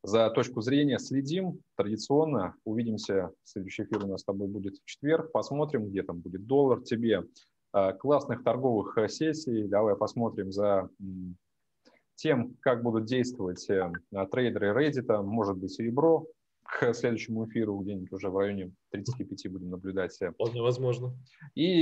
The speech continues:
Speaker 1: я думаю, что в следующий раз, э, будет уместно рассмотреть фондовый рынок, особенно вот в контексте того, что я отметил в начале. Мы, как и отмечали с тобой, реально снова очередные перехаи, исторические максимумы.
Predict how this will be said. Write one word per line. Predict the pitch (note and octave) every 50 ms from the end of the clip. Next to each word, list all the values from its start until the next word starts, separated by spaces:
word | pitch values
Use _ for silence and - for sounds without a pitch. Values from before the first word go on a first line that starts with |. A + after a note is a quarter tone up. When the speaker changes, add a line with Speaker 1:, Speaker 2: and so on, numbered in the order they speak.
| D3 C#3
Speaker 1:
я | C#3 D#3+ D#3
думаю, | E3+ D#3+ C#3+
что | D3 D3 C3
в | C#3
следующий | D3+ D3 D3 D3 C#3+
раз, | C3 C3+ C3+ B2+ - - -
э, | A2 G#2+ G#2 G2 G2
будет | G2 A2 G2+ G2 - A2+
уместно | A2+ A#2+ A2 - - F2+
рассмотреть | F#2 - G#2+ G#2 G2+ A#2 G#2 - -
фондовый | - B2+ A#2+ A#2+ A#2+ B2+ C#3+
рынок, | D#3 D#3 D3 B2 G#2 - -
особенно | F#2+ - - A#2+ G#2+ G2 F#2 F#2 F2+
вот | F2 F2+ - _
в | _
контексте | - G2+ G2 G2 A2 F#2+ - - -
того, | - G2+ F#2+ F#2
что | - - - F#2
я | F2+
отметил | - G2+ F#2+ - F#2 F#2
в | G2
начале. | G#2 G#2 - - D3+ C#3+ C3+ B2+ A#2 B2+ - _ -
Мы, | G2+ G2+ G#2 G2+ F#2 F2+ -
как | - F#2+ E2+ -
и | G2+ F#2
отмечали | F#2 F2+ - - F#2 - - G2 E2+ E2+
с | - -
тобой, | G2 G2 G#2+ A#2+ C3 C3 B2+ B2 B2+ - -
реально | - F2+ G#2 A2 A#2 B2 B2 A#2+ A2+ A2 G#2 -
снова | - - - A2+ A#2 A#2 A2 G2 F2+
очередные | F2 - - - G2+ G2 G2 G2+ F#2 F2+ F2 -
перехаи, | - F#2+ F#2+ F#2+ F#2+ - C3+ C3+ C3 B2+ A#2+ A2 - - -
исторические | - - - G2+ G2+ G2 - - _ - F#2
максимумы. | F#2+ A#2 A#2+ A#2+ - - G2+ G2 F#2+ G2 G2